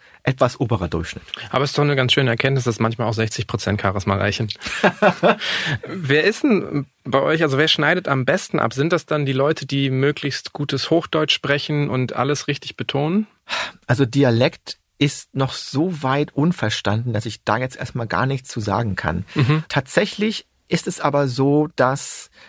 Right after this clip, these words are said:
Speaker 1: ja, es schon so bestimmte Berufsgruppen gibt, beispielsweise, die besser abschneiden als andere. Also Sprechpraxis ist grundsätzlich eine gute Sache. Wir beobachten zum Beispiel, dass Lehrerinnen und Lehrer, Professorinnen und Professoren, also einfach viel sprechende Berufe,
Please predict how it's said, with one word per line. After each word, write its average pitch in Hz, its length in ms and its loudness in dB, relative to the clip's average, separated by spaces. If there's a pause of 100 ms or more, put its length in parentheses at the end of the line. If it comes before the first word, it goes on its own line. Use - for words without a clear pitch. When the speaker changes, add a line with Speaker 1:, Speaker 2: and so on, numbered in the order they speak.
(240)
Speaker 1:
ja, 135 140 2
es 165 80 2
schon 220 220 2
so 214 100 2
bestimmte 175 400 2
Berufsgruppen 139 640 0
gibt, - 200 -12
beispielsweise, 101 520 -4
die 120 80 0
besser 139 260 -2
abschneiden 113 480 -4
als - 180 -6
andere. 87 440 -4 (400)
Also 131 240 4
Sprechpraxis - 720 -4
ist 131 160 -8
grundsätzlich 139 480 0
eine 117 160 0
gute 165 220 2
Sache. 156 340 -2 (420)
Wir 131 140 4
beobachten 147 400 0
zum 143 260 -4
Beispiel, 139 180 0
dass 123 320 2
Lehrerinnen 147 520 4
und 107 160 0
Lehrer, 151 380 2
Professorinnen 131 640 0
und 113 120 -4
Professoren, 120 580 2
also 113 240 -2
einfach 113 260 0
viel 165 160 2
sprechende 127 440 -2
Berufe, 175 520 2